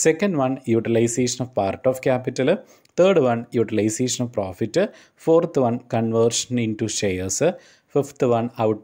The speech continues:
of proceeds from sale of fixed asset, sixth one purchase of own debentures. നെക്സ്റ്റ് ആണ് methods of redeeming debentures. അതായത് ഡിബഞ്ചർ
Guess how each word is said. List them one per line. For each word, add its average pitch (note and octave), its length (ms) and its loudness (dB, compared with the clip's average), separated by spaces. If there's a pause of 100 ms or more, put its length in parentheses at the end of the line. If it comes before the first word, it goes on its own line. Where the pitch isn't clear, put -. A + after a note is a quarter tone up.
(100)
of F#3 100 0 (120)
proceeds G#2+ 500 -2
from G#2+ 100 -4
sale F#2+ 340 -4
of G#2+ 160 -4
fixed A2+ 300 -6
asset, A#2 320 -2 (280)
sixth - 280 -8
one G#2+ 220 0 (400)
purchase G3+ 540 2
of G#2+ 140 0 (280)
own G2 180 -2 (160)
debentures. F#2+ 640 -2 (560)
നെക്സ്റ്റ് E3 360 -2
ആണ് A2+ 240 -2 (960)
methods D#3 640 2 (160)
of D3+ 80 2 (220)
redeeming G#2 640 -2
debentures. C#3 420 -4 (480)
അതായത് G3 440 2
ഡിബഞ്ചർ F3 880 0